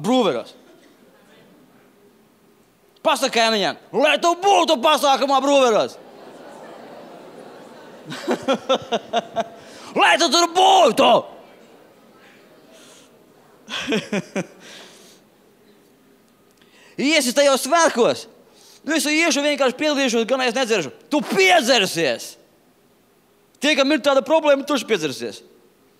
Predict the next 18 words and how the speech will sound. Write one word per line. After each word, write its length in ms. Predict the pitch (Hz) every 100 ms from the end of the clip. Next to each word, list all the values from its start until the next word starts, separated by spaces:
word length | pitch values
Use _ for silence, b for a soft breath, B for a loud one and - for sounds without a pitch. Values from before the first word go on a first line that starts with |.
| _ _
Pats 240 | 262 262
fakts 300 | 269 277 269 196
vien, 160 | 269
ja 80 | 247
tev 100 | 240
negribas 300 | 247 220 226 233
tur 100 | 269
iet, 140 | 247 - - _ _ -
tu 40 | 156
jau 120 | 139
gribi 180 | 135 135
dzert. 520 | 110 131 117 101 - - - - _ _ _ _ _ _ _ _ _ _ _ _ _ _
Negribas 480 | 143 202 202 208 185
iet 160 | 247 254 - - _ -
uz 100 | 143
brūveriem 420 | 185 381 359 147
braukt? 260 | 156 131 - - _ _ _ _
Tu 80 | -